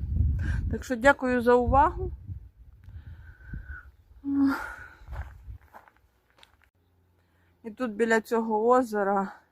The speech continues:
ще більше відчувається вологість. Тут дорога ще така від нього.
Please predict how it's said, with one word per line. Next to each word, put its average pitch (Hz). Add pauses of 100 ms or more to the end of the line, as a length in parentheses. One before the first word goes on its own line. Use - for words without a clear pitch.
ще 220
більше 208
відчувається 190
вологість. 233 (4000)
Тут - (100)
дорога 240
ще 220
така 196 (1120)
від 190
нього. 185